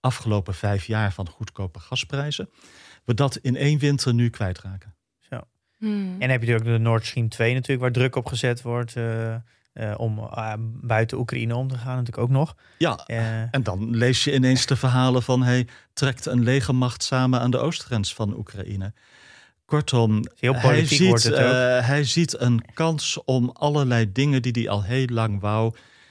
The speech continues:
Speaker 1: deze winter te gaan, eh,
Speaker 2: Ja,
Speaker 1: regelen.
Speaker 2: puzzelstukjes vallen allemaal in elkaar voor hem nu, zo, eh, ja. Eh,
Speaker 3: Je zou bijna denken dat het een heel zwart scenario is wat je daar schetst.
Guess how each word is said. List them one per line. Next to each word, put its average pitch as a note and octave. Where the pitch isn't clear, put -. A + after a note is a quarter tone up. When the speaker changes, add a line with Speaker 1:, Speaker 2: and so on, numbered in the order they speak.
Speaker 1:
deze A#2+
winter A2+
te -
gaan, F2+
eh, F2
Speaker 2:
Ja, F2
Speaker 1:
regelen. A#2
Speaker 2:
puzzelstukjes A#2+
vallen A#2
allemaal B2
in A#2
elkaar G#2+
voor G#2
hem G2
nu, G2
zo, G2
eh, F#2+
ja. G#2+
Eh, G#2+
Speaker 3:
Je C4
zou A#3+
bijna A#3+
denken A3
dat G#3
het G3+
een G#3+
heel G#3+
zwart G#3+
scenario A#3
is G3+
wat G3
je G3
daar F#3+
schetst. -